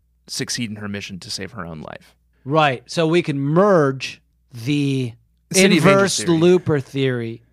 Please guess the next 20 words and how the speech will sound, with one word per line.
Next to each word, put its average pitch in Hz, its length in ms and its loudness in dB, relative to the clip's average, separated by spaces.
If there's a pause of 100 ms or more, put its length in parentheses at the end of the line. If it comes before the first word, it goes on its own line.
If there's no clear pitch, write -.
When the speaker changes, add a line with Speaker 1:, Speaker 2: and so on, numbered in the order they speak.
Speaker 2:
of 135 400 -4 (140)
sliding 151 480 0
doors 127 440 -4
with 131 160 -4
your 139 600 2 (280)
previously 202 480 0
unknown 170 540 2
to 139 120 -4
our 131 100 0
listeners, 127 440 -6
but - 180 -4
known 143 340 2
to 123 140 -12
me, 123 540 -2 (300)
City 175 440 2
of 131 80 -2
Angels 135 500 -2
theory 101 560 -10 (760)
of, 123 480 -4 (600)
so 208 300 2